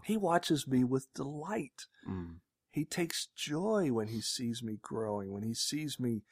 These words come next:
Speaker 1: understand something that I never understood before, when he sees me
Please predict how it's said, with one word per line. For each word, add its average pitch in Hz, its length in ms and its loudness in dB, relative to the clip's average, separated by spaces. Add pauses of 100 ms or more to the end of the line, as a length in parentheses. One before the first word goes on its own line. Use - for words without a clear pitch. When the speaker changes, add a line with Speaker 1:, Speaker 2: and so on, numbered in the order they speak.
(300)
Speaker 1:
understand 123 800 2
something 110 400 0
that 104 80 0
I 101 60 -2
never 104 260 -2
understood 104 400 -4
before, 107 460 -4
when 110 120 0
he 113 100 -2
sees 131 340 -2
me 113 180 2